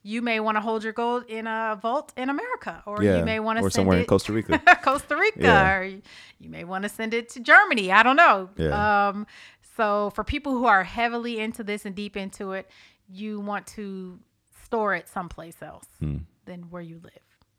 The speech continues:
Speaker 1: Or you can store it same place that you live, you know, just get a secured location.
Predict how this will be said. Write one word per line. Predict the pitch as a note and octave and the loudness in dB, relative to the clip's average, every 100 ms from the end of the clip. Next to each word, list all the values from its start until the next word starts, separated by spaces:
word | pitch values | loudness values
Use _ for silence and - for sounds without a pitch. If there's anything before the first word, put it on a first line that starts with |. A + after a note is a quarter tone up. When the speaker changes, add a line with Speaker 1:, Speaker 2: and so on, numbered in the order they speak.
| _ _ | _ _
Speaker 1:
Or | C#4+ D4+ C#4 | 4 8 8
you | C4 | 6
can | C4 C4 | -2 -4
store | A#3 A3+ | -2 -2
it | A3 - | -2 -6
same | G#3 G3+ | -8 -8
place | G#3+ F#3+ F#3+ - | -6 -6 -6 -10
that | F3+ - | -14 -12
you | |
live, | F3 F3+ F3 E3+ | -10 -10 -10 -12
you | F3 | -14
know, | E3 E3 F3 G3 | -12 -14 -16 -20
just | F3+ F3 - | -18 -18 -14
get | E3+ | -10
a | E3 D#3+ _ - | -10 -10 _ -16
secured | A3 - A3+ G#3 | -16 -10 -8 -6
location. | G3 G3 G3 F#3 F#3+ | -8 -8 -10 -10 -12